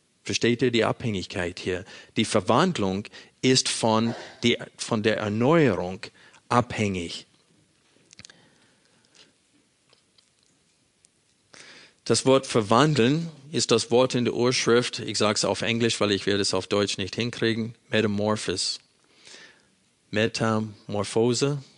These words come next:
Okay. Und ihr wisst, welches Bild das hervorruft. Eine Raupe wird zu einem Schmetterling. Und Menschen, die in Adam waren und die Gewohnheiten dieser Welt hatten,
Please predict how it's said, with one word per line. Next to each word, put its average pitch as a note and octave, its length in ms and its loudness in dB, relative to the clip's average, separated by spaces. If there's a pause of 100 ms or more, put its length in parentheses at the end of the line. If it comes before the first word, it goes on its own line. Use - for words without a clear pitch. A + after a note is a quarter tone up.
(320)
Okay. F#2+ 420 -6 (800)
Und A#2+ 180 2
ihr B2+ 140 4
wisst, - 480 2
welches A#2 540 2
Bild D3+ 340 4
das G#2+ 200 2
hervorruft. B2 1000 0 (260)
Eine A#2 220 4
Raupe D#3 720 4
wird A2+ 380 2
zu C3+ 220 2
einem B2 320 2
Schmetterling. G2 800 0 (920)
Und G2+ 140 0
Menschen, C3+ 400 2
die B2 180 4
in A2+ 160 0
Adam C3 460 2
waren A2 400 2
und A#2+ 180 -4
die G#2+ 80 0
Gewohnheiten B2+ 640 2
dieser A2 300 0
Welt B2+ 320 4
hatten, D3+ 520 2